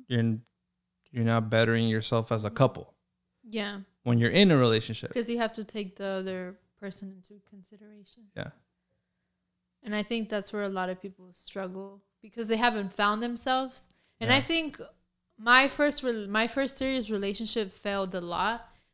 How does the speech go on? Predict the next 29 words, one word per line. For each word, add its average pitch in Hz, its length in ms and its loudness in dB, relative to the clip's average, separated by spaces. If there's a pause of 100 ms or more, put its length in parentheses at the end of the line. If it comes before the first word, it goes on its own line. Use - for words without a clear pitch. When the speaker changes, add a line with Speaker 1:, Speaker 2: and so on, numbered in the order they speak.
(140)
Speaker 2:
because 214 380 -6
I 202 300 0
didn't 202 500 -4
really 190 280 -6
love 175 280 -4
myself 214 460 -6
at 233 160 -4
that 233 160 -4
moment. 247 400 -6
Speaker 1:
Mm-hmm. 123 240 -2 (240)
Speaker 2:
So - 540 -4 (1200)
I 233 120 0
would 240 180 2
admit 202 400 -4
that 196 120 -2
I 170 120 0
was 180 220 -6
very 180 320 -4
toxic. 220 680 -8
Like, 185 240 -6
yeah, 185 280 -2
he 190 140 -6
was 185 120 -12
toxic 185 440 -10
too, 214 280 -20 (120)
but 190 140 -6
it's 185 280 -8
just, - 180 -20
like, 180 320 -12